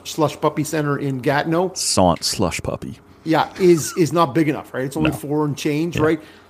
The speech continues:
Speaker 1: And, and right now, the oseg group and, and the Senators are still sort of, um, 'cause Ruddy is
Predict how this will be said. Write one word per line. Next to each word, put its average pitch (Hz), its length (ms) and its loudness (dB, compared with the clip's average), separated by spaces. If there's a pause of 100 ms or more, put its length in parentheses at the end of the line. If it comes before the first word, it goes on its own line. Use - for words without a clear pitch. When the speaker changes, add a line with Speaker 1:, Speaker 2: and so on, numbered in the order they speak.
Speaker 1:
And, 156 320 2
and 156 200 0
right 175 180 4
now, 160 300 2
the 151 160 -2
oseg 160 460 0
group 156 320 2
and, 135 320 -2
and 139 160 -4
the 131 60 -4
Senators 143 420 -2
are 139 60 -8
still 151 440 0
sort 156 300 -2
of, 160 320 0
um, 160 640 2
'cause 143 260 2
Ruddy 151 540 0
is 135 260 -2